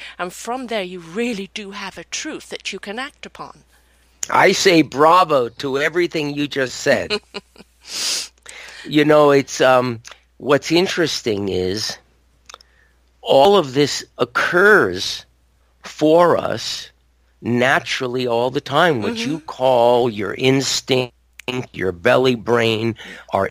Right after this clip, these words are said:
Speaker 2: insight, our precognition, our psychicness, all of these things are exactly the same thing.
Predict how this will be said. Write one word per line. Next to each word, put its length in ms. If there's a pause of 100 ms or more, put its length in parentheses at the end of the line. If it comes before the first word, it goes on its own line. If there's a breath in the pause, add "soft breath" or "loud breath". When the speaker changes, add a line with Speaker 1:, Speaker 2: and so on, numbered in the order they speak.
Speaker 2:
insight, 640
our 120
precognition, 1300 (360 loud breath)
our 140
psychicness, 840 (460 soft breath)
all 360
of 140
these 320
things 760 (640)
are 200
exactly 720
the 140
same 480
thing. 460